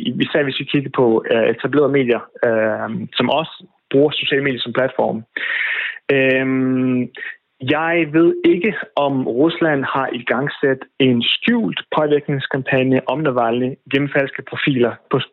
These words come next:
for eksempel Twitter. Øh, men det vil overraske mig, hvis de ikke har gjort det. Og det vil overraske mig, fordi at vi ved, at de her påvirkningskampagner er relativt nemme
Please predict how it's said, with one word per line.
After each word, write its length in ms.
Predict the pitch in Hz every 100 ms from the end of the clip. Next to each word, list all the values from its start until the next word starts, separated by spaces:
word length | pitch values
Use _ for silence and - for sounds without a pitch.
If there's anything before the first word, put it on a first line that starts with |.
| _
for 60 | 127
eksempel 300 | 120 123 113
Twitter. 380 | - 135 151 170 _ - - - - - - 139
Øh, 340 | 131 131 127
men 260 | 131 147 151
det 80 | 165
vil 100 | 185
overraske 540 | 175 233 190 101 -
mig, 160 | 123 107 -
hvis 180 | 135 135
de 100 | -
ikke 240 | 165 160
har 100 | 135
gjort 260 | 113 143 -
det. 80 | - - - _ _ _ 208 - _ -
Og 160 | 143
det 100 | 165
vil 100 | 165
overraske 460 | - - 196 139 -
mig, 80 | 127
fordi 480 | - 131 233 208 - - - - _ -
at 200 | 131 117 - -
vi 180 | 131 131
ved, 180 | 165 214
at 100 | 156
de 60 | 160
her 140 | 143
påvirkningskampagner 1040 | 135 147 147 147 135 - 123 117 110 110 - -
er 480 | 127 120 117 107 107 - - - - -
relativt 580 | 117 127 180 175 170 160
nemme 340 | 117 120 190